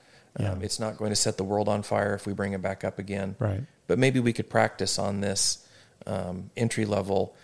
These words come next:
Speaker 1: intermediate, or, or beginner-level
Speaker 2: I, I,
Speaker 1: argument."
Speaker 2: I love the idea of practice. <clears throat> I think this is exactly the kind of thing you have to practice, because for most of it, it's, most of us, it's not native,
Speaker 1: Mm-hmm.
Speaker 2: and it takes work.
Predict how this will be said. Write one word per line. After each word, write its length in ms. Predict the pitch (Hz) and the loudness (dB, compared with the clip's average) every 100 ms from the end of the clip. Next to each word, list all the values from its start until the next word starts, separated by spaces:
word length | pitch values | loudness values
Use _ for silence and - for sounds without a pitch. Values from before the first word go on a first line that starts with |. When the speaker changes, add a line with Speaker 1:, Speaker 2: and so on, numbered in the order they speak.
| - - | -20 -4
Speaker 1:
intermediate, 720 | 110 107 98 104 98 95 - | -2 0 2 2 0 -2 -2
or, 120 | 98 - - | -6 -6 -8
or 140 | 101 | -8
beginner-level 760 | 90 90 107 98 92 95 92 90 | -6 0 2 2 2 0 0 2
Speaker 2:
I, 80 | 143 | 2
I, 40 | |
Speaker 1:
argument." 480 | 107 135 135 - - | 2 0 -2 -6 -4
Speaker 2:
I 60 | 123 | -4
love 340 | 120 113 120 123 | 2 2 2 2
the 100 | 120 | 0
idea 240 | 120 120 | 2 2
of 120 | 113 | 0
practice. 760 | - 117 113 120 117 - - - 117 170 | 0 0 0 -2 0 0 -2 -6 -2 -2
<clears throat> 220 | - - | -2 2
I 180 | 196 - 147 | 6 6 6
think 380 | 107 98 - _ - | 2 0 -8 _ -14
this 420 | 123 - 117 - | -10 0 0 0
is 160 | 104 110 | -2 -4
exactly 540 | 107 127 120 117 120 | -4 0 2 2 -2
the 120 | 117 | -2
kind 240 | 113 123 117 | -4 -4 -4
of 80 | 113 | -4
thing 200 | 120 117 | -4 -2
you 100 | 120 | 0
have 180 | 117 - | 0 -4
to 80 | |
practice, 580 | - 117 113 - 113 117 | -6 -4 -4 -4 -4 -4
because 320 | - - 104 | -6 -6 -6
for 140 | - 113 | -2 0
most 280 | 117 117 127 | 2 2 2
of 80 | 117 | 2
it, 200 | 117 - | 2 0
it's, 320 | - - - 139 | -4 -4 -2 -2
most 300 | 135 120 - | 0 0 2
of 60 | 120 | 0
us, 180 | 117 - | 0 0
it's 160 | - | -2
not 200 | 117 113 | 0 0
native, 560 | 131 113 123 135 139 - | 0 0 2 0 -2 -4
Speaker 1:
Mm-hmm. 300 | 131 113 120 127 - - - - | -2 0 0 0 -6 -20 -20 -4
Speaker 2:
and 160 | 127 120 | 2 2
it 100 | 107 | 2
takes 320 | - 110 - | 0 -2 -2
work. 460 | 120 120 135 135 | -2 2 2 0